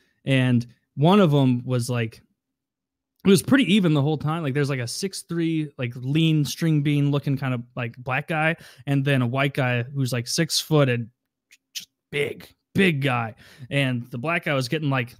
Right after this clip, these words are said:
like, I, I thought the whole time he was winning, like, getting more strikes 'cause he had the range, but it,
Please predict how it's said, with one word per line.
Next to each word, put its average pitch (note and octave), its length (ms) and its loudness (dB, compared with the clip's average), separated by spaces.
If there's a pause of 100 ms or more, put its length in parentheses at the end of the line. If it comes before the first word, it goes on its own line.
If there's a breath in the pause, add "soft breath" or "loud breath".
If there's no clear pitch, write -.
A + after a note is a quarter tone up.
like, - 340 -14
I, A3+ 180 2 (100)
I C#4+ 40 2
thought D#3 240 2
the C#3 100 2
whole C3 120 2
time C3+ 240 2
he C#3 120 4
was A#2+ 140 -2
winning, D3 300 -2 (520)
like, B2+ 360 -2
getting D#3+ 240 4
more D3 180 6
strikes D3 540 2
'cause C#3+ 100 2
he C#3 60 2
had C#3 180 2
the B2 80 0
range, C3+ 440 4
but C3+ 160 0
it, C#3 100 -6